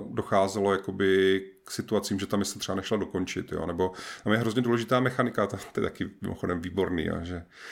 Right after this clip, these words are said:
se bavíme o těch detailech a o tom, o té lásce k tomu zdroji materiálu, tam je úplně výborná mechanika, že když jste na té misi, na té výpravě, která je fakt jako, to je prostě výprava, že fakt si jako musíte spočítat vzdálenost, zdroje, prostě přemýšlet nad tím.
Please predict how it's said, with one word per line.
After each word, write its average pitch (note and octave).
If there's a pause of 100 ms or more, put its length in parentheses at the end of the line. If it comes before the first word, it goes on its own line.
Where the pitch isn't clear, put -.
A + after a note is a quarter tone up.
(180)
se -
bavíme F2+
o E2+
těch F#2
detailech F2+
a -
o F2
tom, E2+
o E2+
té F#2+
lásce F2+
k -
tomu F#2
zdroji E2+
materiálu, F2+
tam F2
je G2
úplně A2
výborná G#2+
mechanika, G#2
že G#2
když G2
jste -
na G#2+
té A#2
misi, G2
na E2+
té -
výpravě, F#2 (180)
která E2
je F2
fakt -
jako, F2 (460)
to -
je F#2
prostě -
výprava, E2
že D#2
fakt -
si F2
jako E2+
musíte D#2+
spočítat -
vzdálenost, E2
zdroje, F2
prostě -
přemýšlet F2+
nad F2+
tím. F2+